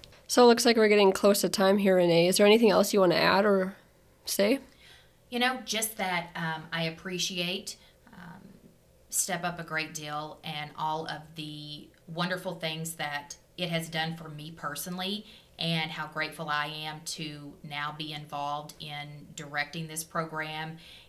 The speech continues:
Speaker 2: And I'm really excited about Step Up, about the, all of the students that are participating in it, and really kind of what the future holds with it. So thank you for, um, your work, and thank you for being part of it,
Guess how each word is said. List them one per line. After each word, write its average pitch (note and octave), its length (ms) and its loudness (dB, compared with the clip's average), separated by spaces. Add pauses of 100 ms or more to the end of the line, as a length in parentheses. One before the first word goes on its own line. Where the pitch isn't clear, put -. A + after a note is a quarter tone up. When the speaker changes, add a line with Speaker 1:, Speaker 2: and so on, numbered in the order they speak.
Speaker 2:
And D#3+ 200 -4
I'm E3 140 -2
really F3+ 180 -2
excited D#3+ 460 0
about D3+ 400 -6 (1000)
Step E3+ 440 -2
Up, E3+ 240 -2
about D3 360 -6
the, C#3+ 380 -10 (920)
all F3+ 160 -2
of E3+ 80 -6
the E3 60 -10
students G#3 400 -4
that D#3+ 140 -4
are D3+ 80 -8
participating G3+ 800 -8
in F#3 120 -4
it, F#3 220 -6 (300)
and F#3 200 -2
really G#3 200 -2
kind G3+ 160 -4
of F#3 80 -4
what F#3 100 -2
the F3+ 60 -4
future F3 380 -8
holds C#3+ 280 -10
with C#3 160 -14
it. - 100 -14
So D#3+ 240 -8
thank F#3+ 300 -4
you F3 140 -6
for, D#3+ 560 -4 (320)
um, E3 340 -12 (240)
your F#3+ 320 -2
work, D3 360 -8 (460)
and D#3+ 260 -8
thank E3+ 260 -2
you F#3 100 -6
for F3+ 140 -4
being E3 260 -2
part E3 300 -2
of D3 80 -8
it, C#3 220 -10